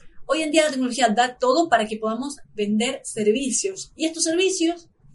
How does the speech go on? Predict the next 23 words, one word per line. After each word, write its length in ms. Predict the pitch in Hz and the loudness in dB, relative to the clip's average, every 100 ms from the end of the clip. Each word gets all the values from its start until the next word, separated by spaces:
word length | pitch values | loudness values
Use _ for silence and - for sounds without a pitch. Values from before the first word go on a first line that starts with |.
| - | -14
uno 180 | 233 226 | -4 0
los 140 | 214 | 0
puede, 460 | - 247 226 185 - _ - _ - - _ _ - - - | 0 -2 -2 -4 -8 _ -20 _ -20 -20 _ _ -20 -20 -12
digamos, 500 | 220 214 220 220 - | -2 0 0 -4 -8
crear 640 | - 220 226 226 233 247 - - - - - - | -6 -2 2 4 4 2 -6 -16 -2 6 8 8
a 120 | 208 | 4
gusto 500 | 214 254 247 - 214 | 4 4 2 0 0
y 100 | 190 | 0
placer 580 | 196 190 214 277 285 240 | -2 -4 -2 -2 0 -2
de 120 | 202 | -2
cada 320 | 190 196 233 | -2 0 6
uno, 500 | 320 339 302 294 311 - - - - - | 8 8 6 0 -8 -14 -18 -18 -20 -18
customizarlos 720 | - 220 226 214 214 247 262 240 | -10 -2 0 2 4 4 4 2
para 240 | 214 208 | 0 0
que 320 | 196 202 - - - - | 0 2 -2 -2 -12 -6
uno 460 | 240 247 240 220 - | 0 2 0 -2 -2
pueda 220 | 226 220 | 2 4
entregar 380 | 214 208 202 202 | 2 0 -4 -6
su 160 | - | -6
cien, 360 | 214 302 285 277 | -2 -2 -2 -4
generar 520 | 233 214 202 208 208 | -2 -2 0 -2 -2
un 200 | 214 202 | -4 0
método 640 | 226 349 339 254 247 247 | 4 4 4 -2 -2 -4